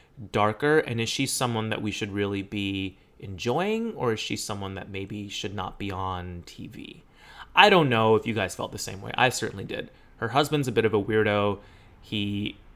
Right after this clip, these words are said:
came in very hot, I guess understandably because of the marriage comments. Okay, this whole Jen thing, I struggle to really weigh in on it because I feel like it's not my place to say.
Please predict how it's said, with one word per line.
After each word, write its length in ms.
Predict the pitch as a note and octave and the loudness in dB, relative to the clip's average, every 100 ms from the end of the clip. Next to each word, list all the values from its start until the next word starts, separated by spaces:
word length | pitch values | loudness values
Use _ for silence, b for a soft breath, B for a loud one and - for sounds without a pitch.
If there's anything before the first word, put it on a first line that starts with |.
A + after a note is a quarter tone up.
| - - | -20 -16
came 280 | - B2 A2+ | -2 0 0
in 120 | G#2+ | -2
very 300 | F#2+ G2+ C3 | 0 2 2
hot, 500 | A#2+ G#2 G2 A2 - - - - - - - | 0 2 2 2 -4 -18 -20 -20 -20 -20 -4
I 100 | A#2+ | 0
guess 220 | B2 C3+ | 4 4
understandably 760 | C3+ B2 A2+ - G#2 G#2+ A2 B2 | 2 0 -2 -2 -4 -2 2 2
because 340 | A2 A2 G#2 | 0 -4 -4
of 100 | G#2 | -4
the 60 | G2 | -4
marriage 360 | G2 F#2 G2 - | -4 -2 -4 -2
comments. 600 | G2+ G#2+ A2 A#2 - - b b b b b b b b - - - - - - - - - | -2 0 0 -2 -8 -14 b b b b b b b b -20 -20 -20 -20 -20 -20 -20 -20 -10
Okay, 220 | C3+ B2+ | -4 -2
this 180 | A2 C#3+ | 0 -2
whole 240 | - G#3 F#3 | 0 0 2
Jen 360 | C#3 C3+ C3+ | 2 2 2
thing, 280 | A#2+ A#2 A#2 - - | 2 0 0 -2 4
I 140 | F#3+ | 4
struggle 460 | G3 - G3+ B3+ C#4+ | 4 6 6 6 2
to 120 | F#3 | 4
really 340 | C#3+ C3 C3 | 6 8 8
weigh 340 | A#2+ G#2+ G2+ - | 6 4 0 0
in 140 | G#2+ | -2
on 140 | A#2 C3 | 0 0
it 140 | A#2+ | 0
because 240 | A2+ A2+ | -2 0
I 80 | G#2 | 0
feel 200 | - B2+ | 2 4
like 140 | B2 A#2 | 4 4
it's 180 | - | 0
not 160 | A2+ G#2+ | -2 0
my 120 | G2 | -2
place 320 | - G#2+ F#2+ | -2 -2 -4
to 100 | - | -6
say. 480 | - A2 G2 A2+ C3+ | -6 0 4 4 2